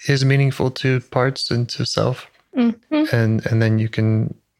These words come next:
Speaker 1: more readily spot that out in the world.
Speaker 2: Yeah. Yeah.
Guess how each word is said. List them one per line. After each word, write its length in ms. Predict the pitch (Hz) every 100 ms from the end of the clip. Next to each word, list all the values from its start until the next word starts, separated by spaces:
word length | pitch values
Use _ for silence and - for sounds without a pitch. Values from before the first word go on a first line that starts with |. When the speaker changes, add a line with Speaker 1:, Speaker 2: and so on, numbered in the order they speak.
| _ -
Speaker 1:
more 260 | 123 113 110
readily 420 | 110 110 110 110
spot 460 | 107 - - 107 -
that 380 | 113 110 - _ _ _ -
out 200 | - -
in 100 | 113
the 80 | 110
world. 340 | 113 113 - - _ _ _ _ -
Speaker 2:
Yeah. 380 | 247 226 196 - _ _ _ _ _ -
Yeah. 360 | 240 214 202